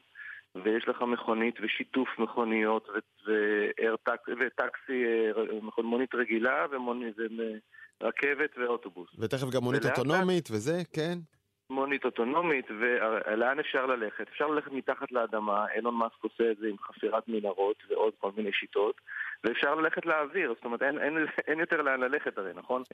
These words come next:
Speaker 2: שמע,
Speaker 1: אה,
Speaker 2: תכף
Speaker 1: מה
Speaker 2: נבין,
Speaker 1: שעוצר
Speaker 2: תכף,
Speaker 1: אותנו
Speaker 2: תכף ננסה
Speaker 1: כן.
Speaker 2: להבין איך זה עובד, אבל האם זה באמת מה שהיינו רוצים, שהלחץ על פני האדמה יהפוך להיות גם, אה, בקומות מעלינו באוויר? זה קצת מלחיץ.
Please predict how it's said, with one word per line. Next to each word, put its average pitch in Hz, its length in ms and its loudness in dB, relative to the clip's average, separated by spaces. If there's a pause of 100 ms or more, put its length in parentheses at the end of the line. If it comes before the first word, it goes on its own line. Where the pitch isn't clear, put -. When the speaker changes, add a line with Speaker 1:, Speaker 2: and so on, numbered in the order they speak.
(180)
Speaker 2:
שמע, 113 180 4
Speaker 1:
אה, 147 40 2
Speaker 2:
תכף 165 240 0
Speaker 1:
מה 202 80 4
Speaker 2:
נבין, 160 280 4
Speaker 1:
שעוצר 151 260 0
Speaker 2:
תכף, 165 200 2
Speaker 1:
אותנו 135 440 0
Speaker 2:
תכף 151 120 0
ננסה 160 240 2
Speaker 1:
כן. 165 60 4
Speaker 2:
להבין 160 200 2
איך 165 100 -2
זה 160 100 2
עובד, 180 240 2
אבל 131 200 2 (240)
האם 139 200 2
זה 185 120 2
באמת 175 260 0
מה 190 80 0
שהיינו 147 420 2
רוצים, 175 460 2
שהלחץ 123 880 2
על 131 140 0
פני 151 160 0
האדמה 139 460 2
יהפוך 135 340 -4
להיות 147 180 2
גם, 123 340 0
אה, 117 80 0
בקומות 131 540 0
מעלינו 139 380 2
באוויר? 123 420 0
זה 127 140 -12
קצת 165 160 -2
מלחיץ. 143 500 -4